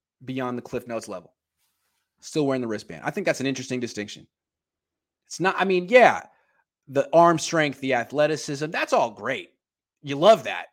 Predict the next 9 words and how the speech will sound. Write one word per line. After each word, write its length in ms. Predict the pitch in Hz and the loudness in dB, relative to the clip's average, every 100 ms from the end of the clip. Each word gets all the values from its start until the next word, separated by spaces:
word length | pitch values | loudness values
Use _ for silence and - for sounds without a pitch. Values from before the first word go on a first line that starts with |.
| _ _ | _ _
That's 220 | 175 180 | -2 0
a 40 | |
nice 260 | 147 151 185 | 0 0 0
bonus 400 | - 165 185 - | 0 0 0 -8
from 140 | 139 | -12
Jimmy 200 | 127 127 | -10 -10
Garoppolo, 600 | 117 117 127 143 123 101 | -8 -2 -2 -2 -8 -12
but 260 | 101 104 _ | -14 -20 _
baseline, 600 | 120 175 - 202 214 233 | -6 -6 -6 -8 -6 -10